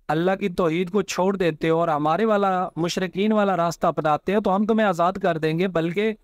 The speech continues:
तुम्हें बहुत कुछ हम नवाजेंगे, मगर आप अगर वो अल्लाह वाला और शरीयत वाला रास्ता अख्तियार करते हो तो हम तुम्हें इस आग में डालेंगे। तो इब्राहीम अलैहिस्सलाम ने अल्लाह वाला रास्ता अख्तियार किया जिस पर उन्हें वहाँ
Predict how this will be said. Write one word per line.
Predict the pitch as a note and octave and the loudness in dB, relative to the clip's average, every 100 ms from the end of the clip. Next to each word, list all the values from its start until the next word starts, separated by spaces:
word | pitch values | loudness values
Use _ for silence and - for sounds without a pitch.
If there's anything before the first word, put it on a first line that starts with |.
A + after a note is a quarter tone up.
| _ - | _ -2
तुम्हें | G#3+ A#3 | 2 2
बहुत | F#3 G3 | 4 2
कुछ | - A#3 - | 2 0 0
हम | G3 G3 | 0 2
नवाजेंगे, | E3+ E3+ F#3 A3 A#3+ F3 A2 _ - | 2 2 2 2 2 0 -2 _ -6
मगर | C#3+ F3 G#3 A3+ A#3+ D#3 | 0 0 2 0 0 0
आप | D#3+ F#3 G3+ | 0 0 0
अगर | G#3 A3 | 0 0
वो | F#3+ G#3+ | 0 0
अल्लाह | A#3 E3 F#3+ | 0 0 2
वाला | A3 G3+ F#3+ F#3 | 2 2 2 2
और | F3+ F3+ F#3 E3+ E3 | 2 2 2 0 -2
शरीयत | - F3 F#3+ A3+ | -4 -2 0 0
वाला | A3 G3+ F#3 | 2 0 2
रास्ता | F3+ E3+ F3+ | 0 -2 -4
अख्तियार | D#3 D#3 C#3+ D3+ | -4 -2 0 0
करते | D3+ D3 F#3 | -2 -2 0
हो | F#3+ | 2
तो | F3 | 0
हम | F3+ | 0
तुम्हें | G3 G3 F#3+ | 0 0 -2
इस | F#3+ - | -2 0
आग | F3+ F#3+ G#3+ | 2 2 2
में | A3 | 2
डालेंगे। | E3+ C#3+ D3 D3 F3 G#3 _ _ | 0 0 -2 -2 -2 -4 _ _
तो | G#3 | 2
इब्राहीम | F#3 G3 F#3+ F#3+ | 2 2 0 0
अलैहिस्सलाम | G3 G3 - E3 E3+ F#3 | 0 -2 -2 0 2 2
ने | F#3+ A3 - | 0 0 -2
अल्लाह | E3 F#3 G#3 F#3+ | -2 2 2 2
वाला | F3+ E3+ | 2 2
रास्ता | D#3+ D#3 - D#3+ | 2 0 0 -2
अख्तियार | D3 - D3 C#3+ | -2 -2 0 0
किया | C3+ C#3 D#3 F#3 A3 _ - | -2 0 2 2 -2 _ 0
जिस | F#3+ - | 0 2
पर | F#3+ F#3 | 2 2
उन्हें | E3 E3+ F3 | 0 0 0
वहाँ | D#3+ C#3+ D#3 F3 | 2 2 2 0